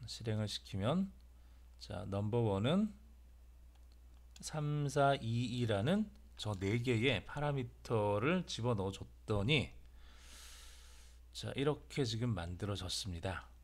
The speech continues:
이렇게. 자, 어떻게 된 거죠? 아, 이제 이게 아니라 이걸, 이걸 했네요. 다시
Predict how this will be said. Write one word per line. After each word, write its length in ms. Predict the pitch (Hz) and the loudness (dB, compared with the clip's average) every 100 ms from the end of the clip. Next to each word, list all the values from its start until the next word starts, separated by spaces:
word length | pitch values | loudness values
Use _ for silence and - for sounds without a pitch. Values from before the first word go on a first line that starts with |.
| - - - - | -20 -20 -20 -16
이렇게. 520 | - - 92 110 175 - - - - - - - - - - - - - - - - - - - - - - | -16 -10 -4 -2 -2 -4 -20 -20 -20 -20 -20 -20 -14 -12 -12 -16 -20 -20 -20 -20 -20 -20 -20 -20 -20 -20 -20
자, 160 | - 104 - - - - - - | -14 -12 -12 -12 -12 -14 -14 -14
어떻게 340 | - - - | -14 -14 -8
된 240 | 101 98 98 | -6 -6 -6
거죠? 400 | 95 131 196 196 - - - - - - - - - - - - - - - - - - - | -4 -2 -2 -4 -16 -20 -20 -20 -20 -20 -20 -20 -20 -20 -20 -20 -20 -20 -20 -20 -20 -20 -4
아, 160 | 120 | -2
이제 300 | 107 - 90 - - - - - | -2 -4 -12 -14 -18 -20 -20 -12
이게 140 | 110 | -4
아니라 220 | 113 110 120 | -2 0 -2
이걸, 400 | 117 127 135 127 | 0 2 0 0
이걸 220 | 120 117 | 0 0
했네요. 460 | 107 95 101 180 - - | 0 -2 -2 -2 -4 -12
다시 360 | 87 - 87 | -8 -8 -8